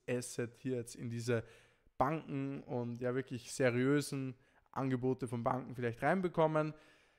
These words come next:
Self-Custody ist, glaube ich, unser Auftrag als Bitcoiner oder Krypto-Enthusiasten vielleicht dem einen oder anderen nahezulegen oder zumindest unseren Familienmitgliedern oder keine Ahnung was. Ich würde jetzt nicht irgendwie herumgehen, Tür anklopfen und sagen,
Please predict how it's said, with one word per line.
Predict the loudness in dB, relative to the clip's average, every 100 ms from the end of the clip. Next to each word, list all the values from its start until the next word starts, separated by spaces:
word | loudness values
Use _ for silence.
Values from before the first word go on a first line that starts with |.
| -16
Self-Custody | 4 8 8 8 8 8 4 4 6
ist, | 4 2
glaube | 4 4
ich, | 2
unser | -2 2 2
Auftrag | 6 4 4 6 8 6 2
als | 2 4 4 0 -8
Bitcoiner | _ -2 -2 4 6 6 4 2
oder | 0
Krypto-Enthusiasten | -2 -6 -4 -4 -4 -6 2 2 2 -2 -4
vielleicht | -2 -2
dem | -4 -4
einen | -2
oder | 0 0
anderen | 0 0 2 6
nahezulegen | 8 8 6 4 6 6 4
oder | 0
zumindest | 0 -2 -2 -6
unseren | -6 -4 -4 -6 -14 _ _ _ -6
Familienmitgliedern | 0 2 4 4 0 0 2 2 2
oder | -2
keine | -4 -4 0
Ahnung | 0 2 0
was. | 0
Ich | -4 -6
würde | -4 -4
jetzt | -6 -8
nicht | -8 -6
irgendwie | -4 -2
herumgehen, | -2 -2 0 0 2 -2 -6 _
Tür | -6 -4
anklopfen | -4 -4 -2 -4 -4 -4
und |
sagen, | 0 0 0